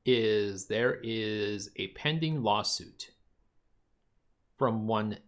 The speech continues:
Taylor Swift. Yes, that Taylor Swift.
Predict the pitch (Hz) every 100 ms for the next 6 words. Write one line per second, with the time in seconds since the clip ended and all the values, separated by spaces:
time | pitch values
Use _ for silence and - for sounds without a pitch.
0 | _ - - 208 208 190 185 185 - -
1 | - - 156 - - - - - _ _
2 | _ _ _ _ _ _ _ _ _ _
3 | _ - 135 - - - _ _ 107 110
4 | 131 - - - - 120 107 95 92 -
5 | 95 - -